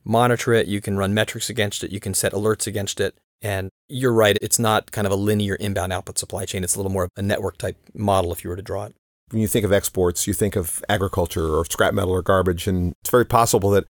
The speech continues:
Speaker 2: the most high-end retailers and high-tech companies might be exporting from North America to Asia before long more than they're importing.
Speaker 1: Absolutely. All you need to do is move product from Mexico into the U S or U S to Canada, even here in North America, and these are exports. They're cross-border, so you need all the documentation, and it, it might be on a truck.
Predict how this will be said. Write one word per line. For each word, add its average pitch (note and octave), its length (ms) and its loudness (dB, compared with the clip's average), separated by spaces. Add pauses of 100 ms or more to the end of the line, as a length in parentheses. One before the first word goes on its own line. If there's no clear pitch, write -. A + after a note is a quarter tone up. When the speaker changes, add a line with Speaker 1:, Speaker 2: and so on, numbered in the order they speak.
(140)
Speaker 2:
the G#2+ 60 -6
most A2 240 4
high-end A#2 380 4
retailers G#2 500 4
and F2 100 0
high-tech A2 360 2
companies G2+ 480 0 (140)
might A2+ 220 4
be B2 80 6
exporting A#2 460 4
from G#2 200 2
North A2+ 200 4
America A2 360 4
to G#2 60 8
Asia G#2+ 320 6
before G2+ 320 2
long G#2+ 240 4
more G#2+ 160 6
than G#2 100 2
they're G#2 140 4
importing. E2 400 2 (140)
Speaker 1:
Absolutely. C3 680 4 (280)
All B2+ 120 4
you B2 60 2
need A#2 140 0
to A#2 60 -8
do B2+ 220 4
is A2 280 0 (180)
move B2 260 0
product A#2+ 340 4
from A2+ 160 0
Mexico A#2 360 0
into A2+ 140 0
the A2 60 -4
U A2+ 180 2
S A#2 220 2
or A2+ 40 -2
U A2 120 2
S A2 100 0
to - 80 -6
Canada, A#2+ 380 0
even A2 200 -4
here A2+ 140 -2
in A2 100 0
North G#2+ 160 -2
America, A2+ 400 0
and G#2+ 120 -2
these A2+ 100 -4
are A2+ 60 2
exports. G2+ 440 -2
They're G2+ 80 -2
cross-border, A2+ 540 2
so - 140 -4
you A2+ 40 -4
need A2 120 -2
all G#2+ 80 0
the G#2 80 -8
documentation, A2 720 -2
and G2 100 -4
it, A2 200 -6
it - 40 -4
might A2+ 160 0
be A2+ 120 -4
on G#2 60 -2
a G#2+ 40 -6
truck. - 420 0